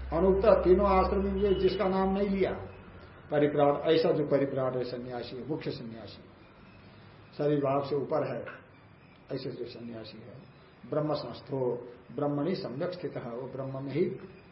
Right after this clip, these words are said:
हर प्रकार से स्थित है, शरीर बुद्धि में नहीं है,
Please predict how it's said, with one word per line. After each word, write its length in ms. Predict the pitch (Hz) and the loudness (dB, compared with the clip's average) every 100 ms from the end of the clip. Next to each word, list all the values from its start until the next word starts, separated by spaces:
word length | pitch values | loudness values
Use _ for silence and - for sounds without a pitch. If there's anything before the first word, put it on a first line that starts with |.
| - | -2
हर 120 | 180 | -2
प्रकार 420 | 190 - 139 135 | -2 -4 -4 -4
से 160 | 135 123 | -4 -8
स्थित 240 | - 123 - | -12 -16 -16
है, 220 | - - - - - - - - - - - - | -18 -18 -20 -20 -20 -20 -20 -20 -20 -20 -20 -14
शरीर 280 | 143 147 147 | -4 0 0
बुद्धि 280 | 147 139 135 | -2 -2 -4
में 160 | 147 135 | -4 -4
नहीं 200 | 135 127 | -4 -4
है, 180 | 127 | -6